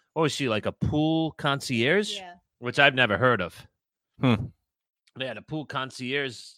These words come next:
Speaker 1: over there. So she took off her shift and, and spent in, I wanna say it's a forty-five minute tour, but she spent an hour and a half with us.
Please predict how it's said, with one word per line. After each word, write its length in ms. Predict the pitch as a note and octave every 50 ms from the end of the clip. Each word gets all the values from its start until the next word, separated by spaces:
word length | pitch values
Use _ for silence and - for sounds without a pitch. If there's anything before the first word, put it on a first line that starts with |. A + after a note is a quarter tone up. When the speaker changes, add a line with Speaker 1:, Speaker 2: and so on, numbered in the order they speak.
| _ _ _ _ _ _ _ _ _ _ _
Speaker 1:
over 240 | - A#2+ A2+ G2+ G#2
there. 280 | F#2+ G2 F#2 F#2 F2+
So 460 | F2 - - A#2+ G#2+ G#2 G2 F#2+ F#2+ - _ _ _ _ _ _ _ _ _ _ _ -
she 240 | - - - C3
took 240 | A2+ - D3 B2 -
off 220 | C3 A#2+ A#2+ A#2 -
her 100 | B2 G#2+
shift 380 | - - - B2 A#2+ A#2+ - G#2+
and, 220 | G2+ G2 F#2 F2+ -
and 120 | G2+ G2 -
spent 320 | - - A#2+ A2 G#2+ -
in, 260 | - G#2 G2+ G2+ F#2 - _ _ _ _ _ _ _ _ _
I 80 | - G3
wanna 160 | A#3+ A#3+ F#3
say 240 | - - E3 C#3+ C3
it's 120 | B2 - -
a 40 |
forty-five 600 | - - C3+ B2+ C3+ C3+ A#2 - C#3 B2+ B2 A#2
minute 260 | A2 B2 A#2+ A2+ - -
tour, 280 | - C3 B2 B2+ C3+
but 140 | A#2 A2 F#2+
she 160 | - - B2+
spent 320 | A#2+ - - C#3 B2 - -
an 120 | G2+ F2+ -
hour 220 | F#2 G2 G#2+ A#2
and 80 | G#2+ F#2
a 40 | -
half 300 | G2+ F#2 E2 F2+ - -
with 140 | A2+ G#2+ F#2+
us. 380 | B2 B2 A#2+ - - - -